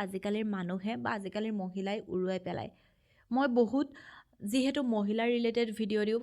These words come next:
কাৰণ এখন ঘৰত এগৰাকী মহিলা লখিমী, গতিকে মই মহিলা ৰিলেটেড ভিডিঅ' দিওঁ। তাত বহু এনেকুৱা মহিলা আছে যিয়ে কেৱল নিগেটিভ কমেণ্ট দিয়ে, তেওঁলোকে এই নীতি নিয়মসমূহ মানিবলৈ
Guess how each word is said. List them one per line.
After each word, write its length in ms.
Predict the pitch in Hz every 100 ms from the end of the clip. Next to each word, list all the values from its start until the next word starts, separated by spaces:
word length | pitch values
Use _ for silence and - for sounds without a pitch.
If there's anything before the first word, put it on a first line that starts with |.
| -
কাৰণ 200 | 233 247 208
এখন 200 | 220 220 226
ঘৰত 200 | 220 233 -
এগৰাকী 440 | 180 202 202 233 285 - - 196
মহিলা 300 | 185 208 233 254
লখিমী, 380 | 196 202 254 208 -
গতিকে 300 | 190 202 214 226
মই 120 | 233 226 190 202
মহিলা 280 | 196 185 226 240
ৰিলেটেড 320 | 233 233 226 -
ভিডিঅ' 220 | 202 196
দিওঁ। 120 | 226 247
তাত 140 | 247 233 214
বহু 180 | 202 247 277
এনেকুৱা 260 | 240 233 214
মহিলা 260 | 202 196 196 196
আছে 160 | 247 302 - 214
যিয়ে 180 | 285 311
কেৱল 240 | 302 302 320 254 220
নিগেটিভ 320 | 208 233 254 -
কমেণ্ট 260 | 208 190 180 170
দিয়ে, 140 | - - - _ - - - - - - - - -
তেওঁলোকে 440 | 254 285 285 302 311 -
এই 60 | 240 233
নীতি 180 | 202 220
নিয়মসমূহ 380 | 240 247 247 254 240
মানিবলৈ 380 | 196 196 220